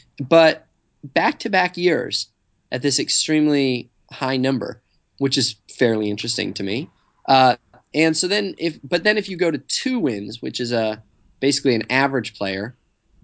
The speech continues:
uh, then, uh, the record is fifteen in a year.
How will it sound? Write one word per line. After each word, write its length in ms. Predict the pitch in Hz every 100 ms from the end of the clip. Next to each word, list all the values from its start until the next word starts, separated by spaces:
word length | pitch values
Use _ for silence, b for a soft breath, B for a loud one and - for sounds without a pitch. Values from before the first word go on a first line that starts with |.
| -
uh, 420 | 120 113 110 104
then, 680 | 113 127 143 147 151 151 - _ - _ -
uh, 200 | 123 110
the 200 | 123 139
record 420 | 147 196 190 170
is 220 | 139 120 -
fifteen 560 | - 156 - 151 135
in 180 | 95 110
a 40 |
year. 400 | 104 101 95 92